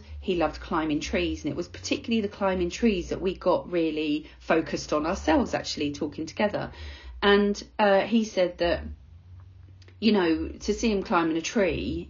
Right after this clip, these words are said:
is unbelievable, especially if it's a different tree that he's climbing. He's gotta work his way up. He's gotta figure out where to put his hands, figure out where to put his feet. I said to him, "You tell me how focused he was."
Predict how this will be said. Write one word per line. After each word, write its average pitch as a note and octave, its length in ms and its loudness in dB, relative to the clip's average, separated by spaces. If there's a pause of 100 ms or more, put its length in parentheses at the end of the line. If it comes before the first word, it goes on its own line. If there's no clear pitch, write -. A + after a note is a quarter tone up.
is G#3+ 200 -2
unbelievable, F3+ 540 2
especially G3 420 0
if F3+ 100 -2
it's - 140 -4
a - 60 -4
different G#3+ 480 -2
tree G3 300 0
that E3+ 100 -2
he's F3 180 -6
climbing. F3 380 0
He's C#3+ 100 -2
gotta F3+ 160 0
work F3 320 2
his F3 220 -6
way E3 320 0 (320)
up. A3+ 320 4
He's G3 160 -4
gotta - 160 -2
figure E3+ 260 -2
out D#3 140 2
where D#3+ 100 0
to - 140 -12
put - 140 -6
his C#3+ 120 -8
hands, A3+ 420 2
figure D#3+ 260 -4
out - 100 0
where D3+ 80 0
to - 120 -12
put - 120 -8
his - 160 -10
feet. A3+ 420 2 (340)
I G#3+ 60 -6
said G#3+ 220 -2
to - 120 -2
him, G3+ 220 -2
"You A3 140 0
tell A#3 260 0
me F#3+ 120 0
how F3+ 140 -2
focused F3+ 540 -2
he F3 100 -6
was." D#3+ 460 -4